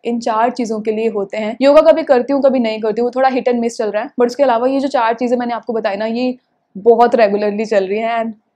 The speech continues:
बहुत पीस मिलता है इससे। तो अगर आप चाहो तो आप भी ट्राई कर सकते हो। ये सारी चीज़ें मैं कर रही हूँ for my mental peace। Okay, next question is from कुशाल शर्मा,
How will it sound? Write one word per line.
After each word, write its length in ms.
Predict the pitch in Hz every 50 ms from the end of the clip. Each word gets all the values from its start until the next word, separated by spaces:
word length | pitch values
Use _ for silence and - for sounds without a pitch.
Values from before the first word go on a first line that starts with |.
| _ -
बहुत 400 | 214 220 226 254 254 247 - _ _
पीस 240 | 262 254 254 254 254
मिलता 260 | 233 214 196 202 196
है 80 | 196 190
इससे। 280 | 196 - - - - - _ _ _ _ _ _ _
तो 60 | 214
अगर 160 | 214 208 208 220
आप 120 | 220 220
चाहो 260 | 220 233 208 196 208
तो 100 | 202 220
आप 100 | 214 202
भी 120 | 185 233 226
ट्राई 220 | 220 233 202 190
कर 160 | 185 196 190
सकते 300 | 196 - 202 190 _ 214
हो। 60 | 240
ये 160 | 226 240 277 262
सारी 200 | 302 269 262 247
चीज़ें 200 | 254 247 240 240
मैं 100 | 240 226
कर 120 | 233 208
रही 80 | 208 214
हूँ 80 | 214
for 200 | 220 208 196 196
my 100 | 202 196
mental 260 | 190 185 180 - 180 180 -
peace। 200 | - - - _ _ _ _ - _ _ _ -
Okay, 260 | 220 214 277 277 247 262 - - 247 254
next 180 | 254 254 - - -
question 340 | 247 233 262 269 254 262 247
is 140 | 247 - 254
from 180 | 240 247 262
कुशाल 480 | 254 269 254 - 254 220 220 233 254 247 - -
शर्मा, 480 | - - 240 214 208 202 202 220 285